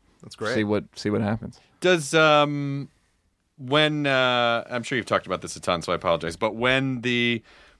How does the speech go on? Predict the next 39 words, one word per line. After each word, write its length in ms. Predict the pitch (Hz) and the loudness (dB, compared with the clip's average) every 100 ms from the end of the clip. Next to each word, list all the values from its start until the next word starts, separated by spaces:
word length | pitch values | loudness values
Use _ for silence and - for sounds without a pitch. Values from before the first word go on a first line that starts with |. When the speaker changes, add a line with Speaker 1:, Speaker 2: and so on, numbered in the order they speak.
| _ | _
Speaker 3:
when 440 | 107 117 123 120 113 | -4 0 0 0 -2
Dave 240 | 131 135 127 | 2 2 2
got 160 | 120 | -2
the 60 | 104 | 0
big, 360 | 113 104 104 | -2 -2 -4
like, 200 | 107 101 | -2 -2
"Here's 260 | 135 170 160 | -2 -4 -6
fifty, 380 | - 175 156 156 | -4 -4 -4 -4
you 40 | |
know, 140 | 151 143 | 0 0
we'll 100 | 160 | -2
give 160 | 170 | -6
you 80 | 160 | -8
fifty 320 | - 170 170 | -4 -6 -4
million 300 | 160 156 151 | -2 0 2
dollars 340 | 151 151 147 135 | 2 4 2 -2
to 80 | |
come 220 | 131 135 127 | -8 -4 0
back," 320 | 139 117 104 | 2 2 -2
and 100 | 104 | -8
he 80 | 113 | -8
said, 300 | - 113 95 | -4 -4 -2
"No, 540 | 107 117 110 107 98 - - _ _ | 0 4 4 2 -2 -8 -20 _ _
we're," 180 | 104 123 | -6 -6
that 280 | 117 123 120 | 0 -2 -2
whole 220 | - 127 | -2 -2
time, 340 | 113 131 127 113 | -2 0 0 0
were 80 | 110 | -4
you 160 | 113 | -2
like, 160 | 117 135 | -2 -2
<laughs> 40 | |
"But 180 | 151 226 190 226 196 | 0 2 4 2 2
just 380 | 240 233 - 190 | 2 0 -2 -4
why? 400 | 214 247 247 226 | -2 0 -2 -2
What?" 280 | 190 220 | -2 0
Speaker 2:
He 40 | 233 | 2
didn't 160 | 226 | 0
say 220 | 165 202 180 | 0 0 2
no. 760 | 170 190 175 135 123 123 135 | 2 2 2 2 2 -2 -8